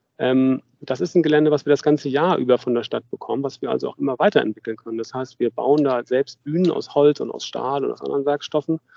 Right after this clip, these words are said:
und können die im Grunde über, ja, Jahre weiterbauen und müssen nicht jedes Jahr das Rad dann neu erfinden, können trotzdem aber neue Sachen präsentieren. Und auf diesem kleineren Gelände stehen, glaube ich, fast fünfzehn Bühnen inzwischen. Das heißt, insgesamt haben wir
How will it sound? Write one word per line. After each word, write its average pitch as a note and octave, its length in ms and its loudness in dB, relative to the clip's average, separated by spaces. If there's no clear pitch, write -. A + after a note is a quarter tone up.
und B2+ 120 -2
können F3 220 2
die E3+ 60 6
im D3 120 4
Grunde D#3 260 2
über, C#3+ 400 0
ja, D3 400 0
Jahre C3+ 440 0
weiterbauen C#3 680 -2
und C#3 120 -6
müssen D3+ 240 -4
nicht C#3 140 -4
jedes D3 280 -6
Jahr C#3 200 -2
das - 180 -10
Rad D3+ 140 -6
dann B2+ 80 -8
neu D3 140 -2
erfinden, B2+ 560 -6
können C#3 220 2
trotzdem - 360 0
aber D3+ 140 4
neue C#3+ 240 4
Sachen C#3+ 280 -2
präsentieren. A#2 640 -4
Und C#3 220 -6
auf B2 160 -4
diesem C3+ 280 -4
kleineren D#3 500 0
Gelände D3 320 0
stehen, C3+ 240 0
glaube B2+ 180 -2
ich, - 80 -6
fast - 280 -14
fünfzehn - 480 -4
Bühnen D3+ 280 -2
inzwischen. - 480 -10
Das A#2+ 160 -10
heißt, B2+ 260 -8
insgesamt C#3 540 -2
haben C3+ 180 -4
wir B2 160 -2